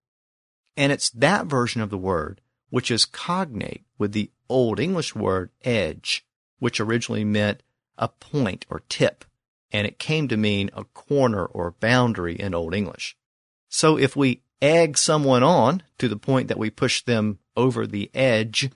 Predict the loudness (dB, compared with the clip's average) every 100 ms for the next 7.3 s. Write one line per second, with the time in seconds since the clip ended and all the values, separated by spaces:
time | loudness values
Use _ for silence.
0 | _ _ _ 0 2 4 4 2 0 0
1 | 0 0 2 0 0 -2 0 -2 -4 -4
2 | -2 -2 -2 -6 -6 -6 -6 -6 -2 0
3 | 0 -6 _ _ _ _ _ _ 0 2
4 | 2 2 2 2 0 -6 -4 0 2 2
5 | 2 -2 -4 -6 -4 -2 -2 0 -2 -2
6 | -6 -6 -2 -2 0 0 2 0 -2 -4
7 | -2 -4 -6